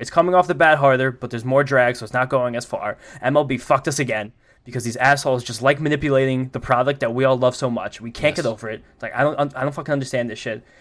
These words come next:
Speaker 1: But there were a hundred five like events of a batted ball between a thirty and thirty-one degree launch angle and a hundred four and a hundred five exit velocity over twenty nineteen and twenty twenty. And they, even those two seasons had vastly different baseballs from each other,
Speaker 2: Yeah.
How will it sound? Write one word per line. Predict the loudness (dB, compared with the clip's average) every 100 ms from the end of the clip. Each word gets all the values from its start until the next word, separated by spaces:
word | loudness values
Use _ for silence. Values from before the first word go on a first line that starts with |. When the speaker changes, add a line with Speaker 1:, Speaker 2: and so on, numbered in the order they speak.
| -20 _ _
Speaker 1:
But | 4 4 0 _ _
there | 2
were | 4
a | 4
hundred | 2 2 0 0
five | 2 4 4 2
like | 0 0
events | -2 -2 -4 -10 -6
of | -2 -2 -2 -8 _ -10
a | -2
batted | 2 2 2
ball | 4 4 2
between | -2 -6 -6
a | -6
thirty | 0 0 0
and | -2
thirty-one | 0 0 0 -2
degree | -4 -2
launch | 0 -2 -2
angle | -6 -4
and | -6
a |
hundred | -6 -6 -6
four | -6 -4
and | -4
a |
hundred | -4 -8 -6
five | -4 -4 -4
exit | -10 -10 -10
velocity | -8 -8 -10 -12 -14 _ _ _ _ _
over | -4 -4 -4
twenty | -2 0 0
nineteen | 0 -2 -4
and |
twenty | -4 -6 -8
twenty. | -8 -10 -8
And | -4
they, | -2
even | -2 0
those | 2 2
two | 0
seasons | -6 -4 -2 -4
had | -6
vastly | -2 -2 -2 -4
different | -6 -8 -10
baseballs | -12 -10 -8
from | -2 -2
each | 2 2
other, | 2 -2 _ -12
Speaker 2:
Yeah. | -12